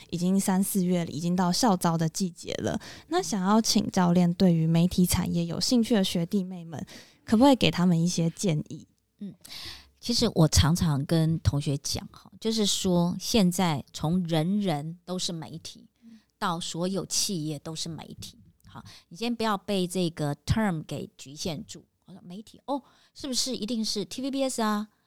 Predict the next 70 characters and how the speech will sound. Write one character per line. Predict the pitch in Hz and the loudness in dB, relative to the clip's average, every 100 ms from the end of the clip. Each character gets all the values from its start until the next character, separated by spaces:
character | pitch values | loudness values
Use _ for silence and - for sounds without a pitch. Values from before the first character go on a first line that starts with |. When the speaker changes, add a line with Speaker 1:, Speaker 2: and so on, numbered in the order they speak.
| _ - | _ -4
Speaker 2:
啊， | 196 | -2
一 | |
定 | 233 294 | -2 -2
三 | - 269 | -4 -4
立 | 277 262 | -2 -2
啊？ | 226 226 - _ _ | -2 -4 -8 _ _
啊， | 202 | -2
一 | |
定 | 220 277 | 0 0
联 | 214 | 0
合 | 233 | 0
报 | - 254 | 0 0
啊？ | 214 | -2
一 | 208 | -4
定 | 247 254 | -4 -2
天 | - 254 | -2 -2
下？ | 247 | -2
这 | 202 214 | -4 -4
叫 | 196 | -4
媒 | 165 143 147 | -6 -8 -10
体？ | - - 214 _ _ _ | -10 -12 -18 _ _ _
你 | 165 | -18
先 | 175 247 | -8 -8
盘 | 240 175 185 | -6 -4 -4
点 | 190 143 | -4 -6
你 | |
的 | 120 - 90 | -10 -16 -18
能 | 123 170 | -14 -12
力。 | 170 - | -14 -8
所 | 302 | -4
以 | |
我 | 311 226 | 0 0
常 | - 156 165 | -2 -8 -8
说， | 175 175 - _ _ | -6 -8 -10 _ _
媒 | - 190 185 196 | -10 -4 -2 -2
体 | 233 - - 185 147 - | -4 -2 -2 -2 -6 -6
的 | 160 - | -6 -6
能 | 180 175 151 | -10 -8 -4
力 | 254 247 151 _ | -4 -4 -6 _
比 | 160 - _ | -14 -14 _
媒 | 175 165 202 | -12 -6 -6
体 | - - | -6 -6
这 | 156 220 | -4 -6
两 | 175 156 | -6 -10
件 | 190 | -14
事 | 165 170 | -16 -18
重 | 160 156 147 | -16 -14 -10
要。 | 165 135 _ _ - | -12 -14 _ _ -18
Speaker 1:
嗯。 | 208 190 | -16 -8
Speaker 2:
媒 | 220 | -4
体 | 330 285 | 0 2
的 | |
能 | 226 190 | 2 2
力 | 196 | 0
是 | 202 | 0
什 | 202 143 | 0 0
么 | 151 | 0
能 | 139 - | -2 -2
力？ | 160 - | -4 -4
第 | - 202 | -2 -2
一 | |
个， | 208 170 - _ | 0 -2 -2 _
采 | - 170 | -6 -2
访 | 170 | -2
的 | 156 | -4
能 | 190 - 160 | -6 -10 -10
力； | 165 _ _ _ _ | -12 _ _ _ _
第 | - 226 | 0 2
二 | 175 | 2
个， | 135 | 0